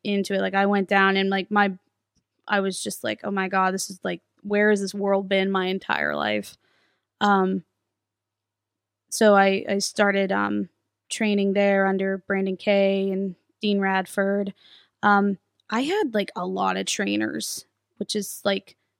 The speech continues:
not surprising to me 'cause I was, like, a problem, not a problem child, but, like, I was <laughs> difficult to train, I feel like.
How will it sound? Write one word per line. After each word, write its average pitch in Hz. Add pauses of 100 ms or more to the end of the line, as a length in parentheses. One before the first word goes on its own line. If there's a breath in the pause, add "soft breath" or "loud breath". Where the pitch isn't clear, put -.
(120)
not 254
surprising 208
to 220
me 220
'cause 202
I 190
was, 196
like, 214 (240)
a 202
problem, 196
not 294
a -
problem 208
child, 233
but, 220
like, 190
I 190
was 185
<laughs> -
difficult -
to - (160)
train, 220
I 214
feel 214
like. 220